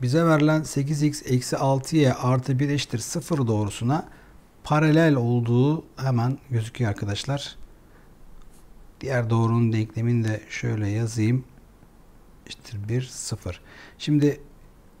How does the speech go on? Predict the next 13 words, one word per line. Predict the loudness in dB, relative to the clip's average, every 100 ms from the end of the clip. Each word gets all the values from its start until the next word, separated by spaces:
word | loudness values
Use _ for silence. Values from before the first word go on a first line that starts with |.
| -16 -2
D | 2 4
bir | 4 4 4
doğrusu | 6 4 2 -2 -2 -4 -10 -6
D | 2 6 6
iki | 4 0 0
doğrusuna | 2 0 -2 -2 -2 -8 -2
paralelse | 0 2 0 -2 -4 -6 -8 -14 -14 -8
D | 0 4 4 4
birin | 0 0 0
D | 2 4 4
ikiye | 2 0
göre | 2 2
simetrisinde | 0 -2 -2 -2 -4 -12 -4 -2 0 -4